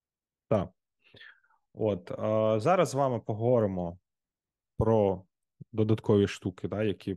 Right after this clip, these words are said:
які сто відсотків у вас будуть питати на співбесідах, і розуміти, які потрібно, і також використовувати на своїх проектах і своїй роботі. Тобто перша річ у нас це, а, така штука, як multi-staged build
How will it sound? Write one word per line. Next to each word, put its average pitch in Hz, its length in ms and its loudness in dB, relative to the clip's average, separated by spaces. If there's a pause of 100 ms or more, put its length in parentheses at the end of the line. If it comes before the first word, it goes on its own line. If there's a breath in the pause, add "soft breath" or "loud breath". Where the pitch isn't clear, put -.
(140)
які 95 540 -2
сто 104 240 -2
відсотків 101 520 -2
у - 20 0
вас 98 160 0
будуть 101 340 -6
питати 98 380 -2
на 104 100 -2
співбесідах, 151 720 0 (100)
і 127 400 -2
розуміти, 104 640 -4
які 92 300 -2
потрібно, 135 680 0
і 113 160 0
також 104 440 0
використовувати 92 920 -2
на 92 440 -4 (460 loud breath)
своїх 95 320 0
проектах 92 580 -2
і 95 120 -6
своїй 87 240 -4
роботі. - 460 -8 (640 loud breath)
Тобто - 240 -2
перша 156 360 2
річ 190 340 2
у 131 40 2
нас 127 260 0
це, 143 480 0 (140)
а, 95 840 0
така 104 200 -2
штука, - 320 -2
як 101 140 -2
multi-staged 110 680 -2
build 254 360 0